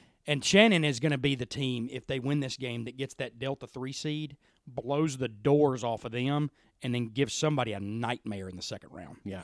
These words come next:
Speaker 1: That's what I think.
Speaker 2: Um, I actually like this game to be played in the forties, thirties.
Speaker 1: I could see it.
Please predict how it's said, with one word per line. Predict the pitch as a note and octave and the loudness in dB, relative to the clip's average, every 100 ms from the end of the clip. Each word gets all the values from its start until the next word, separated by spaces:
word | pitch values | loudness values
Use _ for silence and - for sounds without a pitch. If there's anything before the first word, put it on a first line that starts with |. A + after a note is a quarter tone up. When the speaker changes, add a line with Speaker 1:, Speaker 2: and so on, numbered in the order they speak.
| - | -6
Speaker 1:
That's | B2 - | -6 -6
what | A2+ | -10
I | F#2+ | -14
think. | - _ _ _ - | -18 _ _ _ 6
Speaker 2:
Um, | C#3+ C#3 C3+ B2 A2+ G2 - _ _ _ _ - - _ _ _ _ _ | 10 10 10 6 2 -2 -10 _ _ _ _ -20 -20 _ _ _ _ _
I | - C3+ | 8 12
actually | C3 - A2 | 12 8 4
like | G#2+ | 4
this | G#2 - | 0 0
game | G#2 | 2
to | |
be | G2+ | 2
played | - - G#2 G2+ | 2 2 4 4
in | F#2+ | 2
the | F#2 | -2
forties, | - G#2+ G#2 G2 - - - | 0 2 2 -2 -4 -14 -8
thirties. | - G#2+ A#2+ C3+ | -2 0 0 -6
Speaker 1:
I | C#3 | -10
could | C#3 | -4
see | D#3+ | -2
it. | E3 | -2